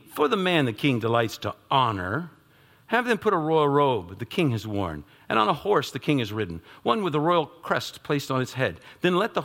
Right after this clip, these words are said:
robe and the horse be entrusted to one of the king's most noble princes. Then let them robe, then let, then let, yeah, let them robe the man the king delights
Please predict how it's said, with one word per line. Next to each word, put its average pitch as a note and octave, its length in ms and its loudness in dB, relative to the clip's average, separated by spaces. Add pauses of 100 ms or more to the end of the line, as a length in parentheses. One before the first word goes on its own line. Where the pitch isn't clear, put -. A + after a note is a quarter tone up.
(120)
robe B2+ 400 2
and G3 80 -2
the F3+ 60 -2
horse G#2 420 -4
be A#2 140 -6
entrusted C#3 420 -4
to C3 80 -4
one C#3 140 0
of C3+ 60 0
the C3+ 40 -4
king's E3 300 -2
most F3 240 -2
noble G#3+ 500 0
princes. F#2 640 -8 (540)
Then B3 180 4
let B3 160 2
them F#3+ 220 0
robe, G3 440 4 (300)
then G3+ 240 0
let, G3 160 0 (300)
then D#3+ 340 0
let, F#3+ 260 -2
yeah, G2+ 220 -6
let C3+ 260 0
them F3 320 0
robe D3 380 2
the G#3 80 -4
man F#3 280 -2
the D#3+ 40 -2
king D#3 240 -2
delights B2+ 520 -2